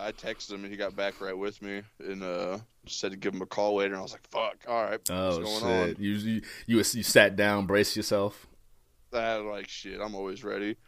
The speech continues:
Speaker 2: Hey.
Speaker 1: But, uh,
Speaker 2: Yeah, yeah,
Speaker 1: nah,
Speaker 2: yeah.
Speaker 1: he was, I mean, just told me about the wedding and shit. And I was like, "Okay, cool." But then I hit up one of the homies the other day. And I was like, "Yeah, I haven't talked to anybody." Like, and
Speaker 2: A little disconnected.
Speaker 1: Yeah.
Speaker 2: Mm, it should be
Speaker 1: You,
Speaker 2: dope.
Speaker 1: you,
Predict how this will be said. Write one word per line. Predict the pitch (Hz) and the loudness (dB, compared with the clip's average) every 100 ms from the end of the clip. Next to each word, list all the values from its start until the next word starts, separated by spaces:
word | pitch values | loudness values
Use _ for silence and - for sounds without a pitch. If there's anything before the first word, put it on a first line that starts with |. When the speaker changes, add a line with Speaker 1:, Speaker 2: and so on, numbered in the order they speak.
| - - | -10 -4
Speaker 2:
Hey. | 90 95 90 87 82 | -2 0 0 0 2
Speaker 1:
But, | 110 104 | 2 2
uh, | 117 113 107 101 82 101 - | 2 2 2 2 -2 -4 -6
Speaker 2:
Yeah, | 85 | -6
yeah, | |
Speaker 1:
nah, | 80 120 | -2 0
Speaker 2:
yeah. | 117 | -2
Speaker 1:
he | 131 | -4
was, | 123 104 | -10 -10
I | 113 107 | -8 -6
mean, | 107 104 | -8 -12
just | 107 - | -12 -8
told | 117 | -6
me | 113 | -4
about | 110 | -6
the | |
wedding | 104 131 151 | -4 -4 -4
and | 117 | -8
shit. | - 127 | -8 -8
And | 127 | -8
I | |
was | 123 | -6
like, | 131 | -4
"Okay, | 160 156 131 | -2 -2 -4
cool." | - 170 156 107 - - | -2 0 2 0 -2 -8
But | 101 | -4
then | 101 | 0
I | 98 98 | 2 2
hit | 104 107 | 2 0
up | 101 | 0
one | 107 | -2
of | 98 | -2
the | 95 | -2
homies | 104 104 98 | -2 -4 -4
the | 101 | -2
other | 95 | 0
day. | 101 104 104 | 2 2 2
And | |
I | 104 | -2
was | - - | -8 -16
like, | |
"Yeah, | - 127 | -12 -10
I | |
haven't | 123 - | -10 -10
talked | - 104 | -12 -12
to | - | -10
anybody." | 101 98 92 95 107 107 | -8 -6 -6 -6 -8 -6
Like, | 95 - | -6 -8
and | - 92 113 - - | -10 -8 -8 -10 -10
Speaker 2:
A | |
little | 90 87 | -6 -4
disconnected. | 90 87 - 92 92 - 87 - - _ _ _ - 71 | -2 -2 -2 -2 -2 -2 -8 -10 -20 _ _ _ -12 -2
Speaker 1:
Yeah. | 90 95 98 90 98 - _ 90 | 2 4 4 2 -2 -10 _ -12
Speaker 2:
Mm, | 90 107 104 101 98 95 90 85 80 80 73 | -8 -4 -2 -2 -2 -2 -4 -4 -6 -8 -8
it | 131 | -8
should | - | -2
be | 302 | 0
Speaker 1:
You, | 311 | 2
Speaker 2:
dope. | - 151 127 | 2 4 2
Speaker 1:
you, | 143 | 0